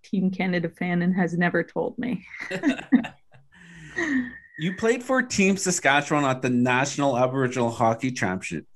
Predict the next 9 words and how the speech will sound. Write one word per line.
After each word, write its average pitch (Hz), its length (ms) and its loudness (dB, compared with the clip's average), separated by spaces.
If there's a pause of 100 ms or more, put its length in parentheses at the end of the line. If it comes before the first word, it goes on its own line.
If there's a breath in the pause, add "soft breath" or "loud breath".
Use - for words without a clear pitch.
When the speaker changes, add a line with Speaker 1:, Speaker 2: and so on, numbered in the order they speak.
Speaker 2:
Championships. - 680 -6 (420 loud breath)
Speaker 1:
Mm-hmm. 277 260 4 (160)
Speaker 2:
Um, 123 320 4
do 147 240 4
you 240 180 10
think 208 420 2
female 196 720 2
players 170 460 0
who, 147 380 0